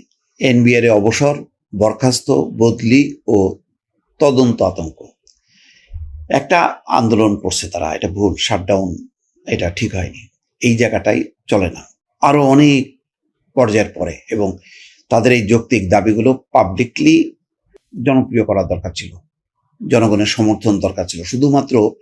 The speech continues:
তাদের ক্ষমতা আছে বলে কলাপস করে দিল। এখন পুলিশ বাহিনী যদি বলে যে আমরা কালকে থেকে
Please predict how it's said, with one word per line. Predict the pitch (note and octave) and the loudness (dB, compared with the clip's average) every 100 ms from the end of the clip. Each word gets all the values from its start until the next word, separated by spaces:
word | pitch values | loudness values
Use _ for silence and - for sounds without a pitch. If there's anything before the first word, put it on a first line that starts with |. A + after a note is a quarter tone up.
| _ _ _ _ - | _ _ _ _ -4
তাদের | A2+ A#2+ | 0 -2
ক্ষমতা | - C#3+ C3+ B2+ A2+ | 0 2 4 4 2
আছে | A2 B2 | 2 2
বলে | G#2+ G#2 - _ | 2 0 -4 _
কলাপস | A#2+ A2 - | 0 0 -2
করে | B2 G2+ | -4 -4
দিল। | F#2 G2 | -2 -2
এখন | A#2 A2+ | 0 -2
পুলিশ | B2 B2+ A#2 | 2 4 4
বাহিনী | A2 A#2+ C#3 G#2+ - _ _ _ _ _ _ _ _ A#2+ | 2 4 4 2 -2 _ _ _ _ _ _ _ _ 0
যদি | A#2+ A2+ | 2 4
বলে | A2 G#2 F#2 - - | 4 2 0 -4 -6
যে | C3 | -2
আমরা | G#2 G#2 G2+ - | 2 2 0 -2
কালকে | G#2 G2 | -2 -2
থেকে | - A#2+ A2+ F2 | -8 -2 0 -2